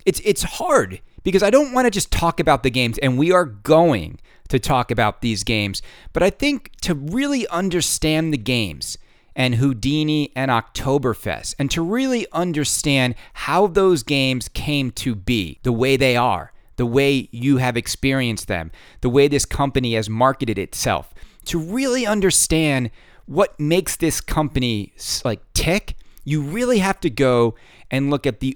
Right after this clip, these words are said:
origins of the company. And you have to look at the founders of the company. Now, for many of you out there,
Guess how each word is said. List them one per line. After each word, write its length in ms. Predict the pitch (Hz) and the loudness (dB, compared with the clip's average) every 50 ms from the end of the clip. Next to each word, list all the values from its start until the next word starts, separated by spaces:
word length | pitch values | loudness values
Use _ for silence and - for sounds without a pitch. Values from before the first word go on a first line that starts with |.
| - - - | -6 -10 -2
origins 640 | 165 180 196 190 185 180 165 - 156 160 151 120 | 0 4 4 4 4 4 2 2 2 0 2 2
of 120 | 127 123 110 | 0 0 0
the 80 | 123 | -2
company. 520 | - - - 120 104 - 110 90 76 - - - _ _ - - - | -2 -2 -2 -2 -4 -4 -6 -10 -10 -12 -14 -20 _ _ -20 -10 -4
And 140 | 139 139 143 | -2 0 2
you 80 | 139 | 2
have 180 | 147 156 156 - | 2 2 0 0
to 80 | - 147 | 0 0
look 180 | 143 139 - | 0 0 0
at 140 | 139 120 - | -2 -2 -4
the 60 | - | -6
founders 920 | 113 - - - - 143 139 147 170 185 190 180 160 147 151 143 135 117 - | -6 -6 -8 -8 -6 -4 -2 0 2 2 2 2 4 4 6 6 4 2 0
of 200 | - - 120 104 | -2 -4 -4 -4
the 60 | 117 | -4
company. 480 | 113 - - 120 101 - 101 90 82 78 - - - | -4 -4 -4 -4 -4 -4 -6 -8 -8 -10 -12 -12 -8
Now, 160 | - 147 - | -6 -6 -2
for 160 | - - 214 | 0 2 2
many 300 | 202 214 262 294 320 330 | 4 4 2 2 2 2
of 80 | 254 220 | 0 2
you 120 | 214 180 | 4 4
out 280 | 156 135 139 127 - - | 4 4 2 0 0 0
there, 280 | 117 104 95 80 - | 0 2 0 -2 -4